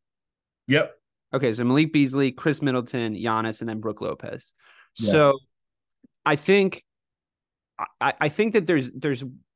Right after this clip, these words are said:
Speaker 2: places they have advantages in, in that matchup, and there's places that we do. I think specifically the wings, like Middleton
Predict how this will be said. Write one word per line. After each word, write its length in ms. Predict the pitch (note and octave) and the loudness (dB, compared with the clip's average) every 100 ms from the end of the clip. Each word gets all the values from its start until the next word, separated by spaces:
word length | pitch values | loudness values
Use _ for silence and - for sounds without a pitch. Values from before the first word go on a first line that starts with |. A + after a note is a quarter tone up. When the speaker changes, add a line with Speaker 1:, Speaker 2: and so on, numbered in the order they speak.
| _ - | _ -4
Speaker 2:
places 460 | G3 G3 G#3 F3 | 2 2 2 0
they 160 | D3 C#3+ | 0 0
have 220 | D3 D3+ | -2 -4
advantages 640 | D3 D#3 D#3+ D#3+ E3 E3+ - | -6 -8 -8 -6 -8 -8 -6
in, 200 | C3+ C#3+ | -2 -2
in 180 | C#3 C#3 | 0 0
that 160 | D3 | 0
matchup, 380 | C#3 D#3 D#3+ E3+ | 0 -2 -2 -4
and 80 | B2+ | -2
there's 140 | B2 | -6
places 340 | - B2 B2+ A#2+ | -2 -4 -4 -6
that 140 | G2 | -6
we 140 | A2+ A#2+ | -6 -2
do. 200 | C#3+ E3+ | 0 2
I 120 | B2+ | 0
think 200 | C#3+ D3 | -2 -6
specifically 640 | - C3 - C3+ C#3 C#3+ A#2+ | -4 -12 -6 -6 -4 -6 -6
the 120 | A2 | -6
wings, 580 | G#2+ G#2+ A#2+ D#3+ - _ _ - _ - | -6 -6 -8 -10 -14 _ _ -20 _ 0
like 180 | C#3 B2 | 0 4
Middleton 800 | C3+ D3 F3 E3+ F#3+ F#3 F#3+ | 4 6 4 4 -2 -2 -4